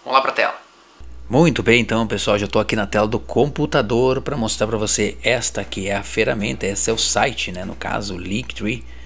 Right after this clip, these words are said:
tá? Que você vai utilizar pra isso, pros pagamentos e tudo mais. E tem muitas funções bem bacana que você pode tá utilizando aqui, depois aí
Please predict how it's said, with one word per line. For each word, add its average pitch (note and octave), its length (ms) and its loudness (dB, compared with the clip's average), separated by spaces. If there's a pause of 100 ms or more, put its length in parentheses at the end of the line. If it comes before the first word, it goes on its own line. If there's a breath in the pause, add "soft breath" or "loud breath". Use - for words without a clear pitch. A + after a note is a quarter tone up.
(420 loud breath)
tá? F2 180 -6
Que - 140 -8
você G2+ 240 -2
vai G2+ 140 0
utilizar A2+ 720 0
pra A2+ 120 0
isso, G#2+ 320 0
pros - 200 -6
pagamentos G2+ 840 0
e F#2 40 -10
tudo A2+ 240 -4
mais. G2+ 400 -4 (180 loud breath)
E E3+ 60 -4
tem G3 140 4
muitas B2 600 2
funções G#2+ 460 -2
bem A2 180 0
bacana G#2+ 480 0
que - 80 -10
você G#2+ 180 -4
pode G2 240 -2
tá G#2 80 0
utilizando G#2 540 -2
aqui, A2+ 300 -4 (420 loud breath)
depois A#2 420 4
aí A2 240 4